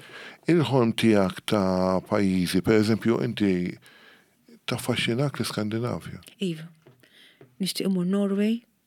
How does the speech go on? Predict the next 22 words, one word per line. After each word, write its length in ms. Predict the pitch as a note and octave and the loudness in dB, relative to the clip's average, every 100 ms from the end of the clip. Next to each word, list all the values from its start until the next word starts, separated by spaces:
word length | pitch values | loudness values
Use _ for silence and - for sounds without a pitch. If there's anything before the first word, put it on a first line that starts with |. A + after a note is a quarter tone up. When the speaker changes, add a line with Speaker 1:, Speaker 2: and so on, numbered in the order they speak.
| _ _ _ _ _ - - - _ _ _ - | _ _ _ _ _ -20 -20 -20 _ _ _ -2
Speaker 2:
Em, 400 | F#3 F#3 F3+ F3+ | 0 2 2 2
nixtieq 300 | G#3 - - | 0 2 2
inżur 320 | G3 F3 E3+ | 2 0 -2
ħabs, 640 | E3+ A#3 - - - - - | -2 -4 -4 -8 -8 -12 -6
ħabsijiet 560 | F#3 - - F#3 G3+ G3+ | -6 -4 -2 0 0 -2
ta' 100 | F3+ | -6
dawk 260 | E3+ - | -6 -4
il-naħat 460 | F3 F3 E3+ E3+ - | -4 -2 -4 -6 -8
ukoll, 320 | - F#3+ A#3+ B3+ _ _ - _ _ | -8 -4 -4 -4 _ _ -20 _ _
qed 340 | - E3+ - - | -10 -8 -10 -10
biex 180 | E3+ - | -6 -2
nerġa' 240 | F3 F3 | 0 0
mmur 160 | E3+ E3+ | -2 -4
fuq 160 | - | -6
ix-xogħol, 440 | F3 - F3+ F3 F3 - - - - - | -4 -2 -2 -2 -4 -10 -20 -20 -20 -4
għax 200 | F#3+ F#3 | -4 0
huma 160 | F#3+ F3+ | 0 0
avvanzati 560 | E3+ F3+ - F3+ F3 | 0 -2 -2 -8 -6
ħafna. 460 | F3+ A3 A3 A#3 B3+ _ _ _ _ _ - - - | -6 -4 0 0 -2 _ _ _ _ _ -20 -14 -2
Però 180 | A3 | 0
l-Skandinavja 800 | A3 G#3 A3 G#3 G3+ C4 A3 G#3 G3+ | 2 0 0 2 2 2 2 2 2
pa 220 | G3+ G3+ | 0 0